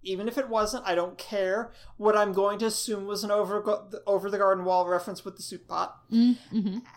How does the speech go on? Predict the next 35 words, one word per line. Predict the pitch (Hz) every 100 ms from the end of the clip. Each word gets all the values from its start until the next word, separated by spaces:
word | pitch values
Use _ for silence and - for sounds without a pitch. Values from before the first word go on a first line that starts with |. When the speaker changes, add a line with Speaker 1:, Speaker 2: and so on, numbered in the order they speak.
| 226
Speaker 1:
And | 220 226 226 220 214 208
I'm | 196
just | 196 -
gonna | 220 202
carry | - 208 185 190
that | 196 226 -
in | 190
my | 208
heart. | 220 175 208 - _ _ -
Speaker 2:
Honestly, | 480 571 - 392 339
Speaker 1:
<laughs> |
Speaker 2:
I | 311 226 - 427 392 381 240 311
wouldn't | 359 359 320
be | 330
surprised. | 311 262 277 208 135 370 427 381
Knowing | 202 233 240
the | 240
Speaker 1:
Yeah, | 240
Speaker 2:
show. | 262
Speaker 1:
I | 262
wouldn't | 311 269
be, | - - - _ _ -
I | 277
wouldn't | 302
be | 269
surprised | 247 247 247 226
either. | 247 247 226 156 151
Um, | 196 196 196 190
but | 202 214
also | 220 214 220 190
it |
just | 175 -
reminds | 190 180 175
me | 196
that | 170 175 -